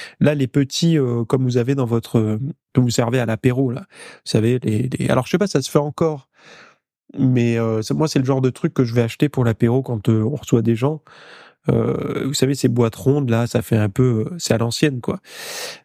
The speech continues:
Euh, avec, euh, les, les, les tiges et les espèces de, de, bah, les bretzels, quoi. Bon, c'est pas top, hein, c'est du sel et du, et du blé, je crois. Mais, euh, mais bon, en, en règle générale, euh, bizarrement, les gens aiment bien. Donc, euh,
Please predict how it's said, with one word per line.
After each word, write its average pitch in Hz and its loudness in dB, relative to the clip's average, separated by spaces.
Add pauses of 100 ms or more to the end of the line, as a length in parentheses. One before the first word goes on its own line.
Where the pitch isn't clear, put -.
(100)
Euh, 110 4
avec, 110 0
euh, 113 2
les, 110 2
les, 107 2
les 110 0
tiges 151 0
et 117 4
les 117 -2
espèces 113 0
de, 110 0
de, 110 -2
bah, 120 0
les 101 0
bretzels, 113 0
quoi. - -8 (1080)
Bon, 127 2
c'est - -4
pas 117 0
top, 127 0
hein, 123 -2
c'est 127 0
du 113 0
sel 135 0
et 117 0
du, 117 2
et 113 2
du 123 0
blé, 131 2
je - -12
crois. 151 -2 (600)
Mais, 110 4
euh, 104 -2 (320)
mais 123 6
bon, 120 0
en, 113 -2
en 120 -4
règle 113 2
générale, 113 0
euh, 107 -4 (680)
bizarrement, 139 2
les 127 4
gens 135 2
aiment 123 0
bien. 113 2 (180)
Donc, 113 2
euh, 107 2